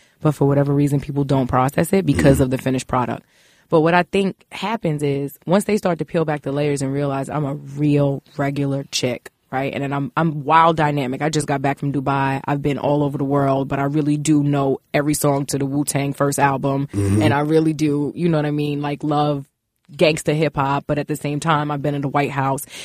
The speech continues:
Speaker 1: And it just, it makes people confused because they don't know how to put me in a box.
Speaker 2: Mm-hmm.
Speaker 1: So with guys, what I've experienced, guys like to know what their plan, their game plan is to size you up,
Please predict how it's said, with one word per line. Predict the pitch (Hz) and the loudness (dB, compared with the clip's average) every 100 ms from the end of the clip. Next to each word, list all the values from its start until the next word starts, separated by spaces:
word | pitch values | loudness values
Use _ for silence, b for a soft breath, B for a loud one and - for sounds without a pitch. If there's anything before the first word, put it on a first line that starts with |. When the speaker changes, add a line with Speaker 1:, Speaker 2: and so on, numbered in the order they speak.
| B | B
Speaker 1:
And | 214 | 4
it | 240 | 4
just, | 269 - | 2 2
it | 247 | 4
makes | 247 233 | 4 4
people | - 220 208 | 0 0 0
confused | 185 185 - 233 240 165 | 0 -4 0 0 0 0
because | 180 175 | 0 2
they | 175 | 2
don't | 180 | 2
know | 175 | 2
how | 175 | 0
to | 156 | -2
put | 170 | -2
me | 170 156 | -2 -2
in | |
a | 143 | -2
box. | 139 185 - - - B | -4 -4 -6 -10 -16 B
Speaker 2:
Mm-hmm. | 85 78 78 78 | -8 -6 -8 -8
Speaker 1:
So | - 110 | 0 0
with | 104 | 0
guys, | 233 339 - 208 | -2 -2 -2 -2
what | - 190 | -2 0
I've | 254 214 | 0 2
experienced, | 185 - 160 156 | -2 -2 -2 -2
guys | 160 196 269 | -2 0 2
like | 262 226 | 0 0
to | 214 | 0
know | 196 190 | 2 2
what | 190 185 | 0 -2
their | 185 | -4
plan, | - 240 233 | -2 0 2
their | 214 | 0
game | 202 277 | 2 2
plan | 269 170 143 | 2 0 2
is | 139 | 0
to | - | -2
size | 151 175 165 | 0 0 0
you | 160 220 | -2 -4
up, | - | -4